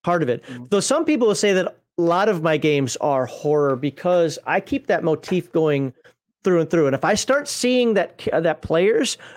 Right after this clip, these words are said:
Speaker 1: are starting to take murder and death casually, I change, I change things up and I
Speaker 2: Mm-hmm.
Speaker 1: make it personal. So I kinda, in a way, according to this, run light horror constantly.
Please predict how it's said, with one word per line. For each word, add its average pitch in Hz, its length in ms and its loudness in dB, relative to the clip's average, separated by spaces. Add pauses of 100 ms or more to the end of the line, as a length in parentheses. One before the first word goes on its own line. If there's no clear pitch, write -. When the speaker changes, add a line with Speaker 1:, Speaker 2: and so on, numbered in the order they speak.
(120)
Speaker 1:
are 180 100 2
starting 180 300 0
to 180 80 2
take 175 260 0
murder 165 440 2
and 151 240 -2
death 160 260 0
casually, 220 680 0 (280)
I 175 80 0
change, 196 480 -2
I 170 120 0
change 262 340 -4
things 220 220 0
up 185 240 0 (440)
and 170 120 2
I - 20 4
Speaker 2:
Mm-hmm. 175 80 2
Speaker 1:
make 185 160 2
it 208 140 -2
personal. 143 500 -2 (220)
So 180 360 2 (220)
I 180 80 0
kinda, 269 500 0
in 208 120 4
a 165 60 4
way, 185 300 2
according 185 420 0
to 170 100 0
this, 185 280 0
run 165 280 2
light 156 300 0
horror 160 360 0
constantly. 175 840 -4